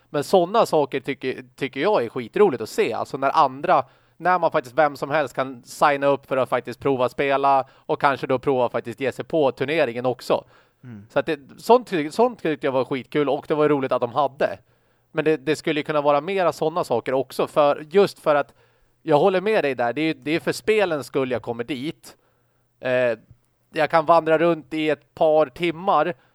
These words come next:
Speaker 1: tack vare merchen och det som är där. Men det är ju spelen som får mig att åka dit.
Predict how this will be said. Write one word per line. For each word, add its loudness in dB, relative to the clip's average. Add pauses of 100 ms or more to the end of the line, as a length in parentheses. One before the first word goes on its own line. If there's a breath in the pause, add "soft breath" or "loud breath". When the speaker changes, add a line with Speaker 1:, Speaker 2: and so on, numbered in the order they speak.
(120)
Speaker 1:
tack 0
vare 2
merchen 2
och -4
det -4
som -12
är -10
där. -8 (720)
Men 0
det 0
är 4
ju 2
spelen -4
som -8
får -2
mig -2
att 0
åka -2
dit. -16